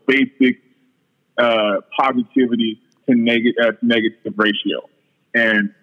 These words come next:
this is the reason why I'm asking the people at home, I'm actually kind of revealing a little bit of my trick, is <laughs> for people to kind of recognize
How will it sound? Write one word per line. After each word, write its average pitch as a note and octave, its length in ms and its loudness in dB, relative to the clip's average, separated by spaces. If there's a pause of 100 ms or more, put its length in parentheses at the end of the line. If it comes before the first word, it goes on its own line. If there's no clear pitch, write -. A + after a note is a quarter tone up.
(260)
this C#3 140 0
is A#2 240 -8
the A#2+ 40 2
reason A#2 240 2
why A2+ 140 2
I'm A2 160 -2
asking A#2 360 0
the G#2+ 60 0
people A2 320 0
at - 140 -2
home, A2+ 280 0
I'm G#2 280 0
actually G#2+ 280 -2
kind G#2 200 0
of - 100 -2
revealing G#2+ 380 2
a G#2 60 2
little G#2+ 200 0
bit G#2 100 0
of G2 40 -10
my F#2+ 160 0
trick, E3 240 0 (460)
is C3 240 0
<laughs> - 40 -10
for C3+ 220 2
people D#3+ 360 0 (100)
to C3+ 280 4 (400)
kind C#3 220 2
of A#2+ 140 -2
recognize G2+ 560 0